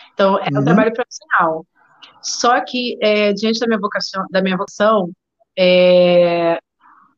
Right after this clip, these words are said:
Speaker 1: o meu trabalho profissional é um trabalho feito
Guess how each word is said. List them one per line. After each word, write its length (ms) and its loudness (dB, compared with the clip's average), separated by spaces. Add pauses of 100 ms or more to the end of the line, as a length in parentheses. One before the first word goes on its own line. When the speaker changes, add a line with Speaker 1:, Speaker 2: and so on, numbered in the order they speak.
(120)
Speaker 1:
o 80 2
meu 260 4
trabalho 1000 0
profissional 840 -2 (680)
é 300 4
um 140 -2
trabalho 680 0 (140)
feito 400 -4